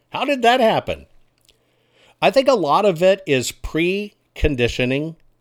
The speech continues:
people. And that's part of the relationship that this unholy trinity between government, media, and academia has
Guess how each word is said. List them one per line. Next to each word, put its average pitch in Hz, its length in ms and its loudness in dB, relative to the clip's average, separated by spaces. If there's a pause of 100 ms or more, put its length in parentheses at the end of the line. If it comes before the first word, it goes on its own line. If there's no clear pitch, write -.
(120)
people. 95 480 -8 (960)
And 139 120 -2
that's 175 220 -2
part 208 320 -4
of 240 140 -2
the 165 100 -2
relationship 139 1000 -2 (560)
that 127 460 0
this 143 240 -2
unholy 147 480 -2
trinity 120 460 -4
between 113 420 -6
government, 113 460 -4
media, 113 380 -4
and 104 100 -4
academia 104 680 -4
has 123 520 -6